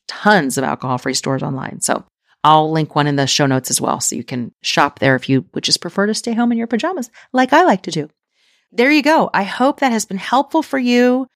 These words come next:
Just want you to know that there are so many good things to drink. Don't have to ha-,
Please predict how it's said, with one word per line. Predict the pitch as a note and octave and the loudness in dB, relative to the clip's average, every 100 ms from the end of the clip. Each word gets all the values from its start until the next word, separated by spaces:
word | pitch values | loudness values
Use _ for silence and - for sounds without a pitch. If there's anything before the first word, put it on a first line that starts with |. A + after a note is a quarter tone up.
| _ _ _ | _ _ _
Just | - A3+ - | -4 -2 -2
want | B3+ | -2
you | A3+ | 0
to | A3+ | 0
know | G3 A3+ D#4+ C4+ | 2 2 2 0
that | E3+ | -2
there | - G3 | -2 -2
are | G3 | -2
so | F3+ - - - F#3+ | -4 -2 -2 0 2
many | A3+ A#3+ | 2 0
good | A#3 A3+ | -2 -4
things | G3+ G3 | -4 -4
to | - | -6
drink. | - C3+ D#3+ - _ _ _ _ - | -2 0 0 -8 _ _ _ _ -4
Don't | D#3+ | -2
have | F3+ F3+ | -2 -2
to | |
ha-, | G3 | -4